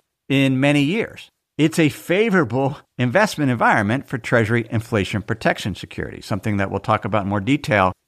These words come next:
in, in an upcoming episode. I mentioned that the more specific the prediction, the more likely it is to be wrong. It's very, very difficult to predict whether it's going to snow this Christmas if you live in the North.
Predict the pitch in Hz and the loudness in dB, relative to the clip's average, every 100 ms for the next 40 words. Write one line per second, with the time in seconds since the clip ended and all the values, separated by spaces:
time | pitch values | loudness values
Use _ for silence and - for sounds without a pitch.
0 | - 104 101 95 90 87 85 - _ _ | -2 2 4 2 2 0 -4 -8 _ _
1 | 92 95 90 - 101 101 139 104 - 55 | -4 -2 -4 -2 0 2 0 -2 -10 -12
2 | 50 - _ _ - 110 139 131 175 170 | -16 -20 _ _ -2 2 4 4 2 4
3 | 123 120 120 123 - - 120 - 196 220 | 2 2 2 2 0 -6 -6 0 0 0
4 | - 185 180 120 113 135 147 135 117 127 | -4 -4 -2 -2 -2 -2 0 0 2 2
5 | 120 120 160 165 113 101 98 113 _ _ | 2 2 2 0 -4 -2 -4 -8 _ _
6 | 117 113 104 101 - 101 123 120 185 92 | 0 2 2 0 -4 -4 -2 0 -2 -4
7 | - 107 _ _ - 139 123 - _ - | -12 -20 _ _ -4 -2 -2 -6 _ -6
8 | 104 175 254 220 202 226 208 147 127 117 | 2 6 6 4 2 0 0 0 0 0
9 | 131 165 - 127 147 139 127 120 - 131 | 2 2 2 2 4 2 0 -4 -4 -4
10 | 127 - 117 110 - 131 196 170 110 107 | -4 -2 -4 -4 -4 2 4 4 4 0
11 | 120 - _ _ 107 135 - - 135 - | -2 -8 _ _ 0 0 0 -4 -4 -4
12 | - - - _ _ 120 107 117 104 110 | -16 -18 -20 _ _ -4 -2 0 2 4
13 | 101 101 _ - 107 98 92 90 90 - | 4 2 _ -6 -2 0 -2 -4 -8 -6
14 | 95 104 92 - - | -2 0 -2 -6 -16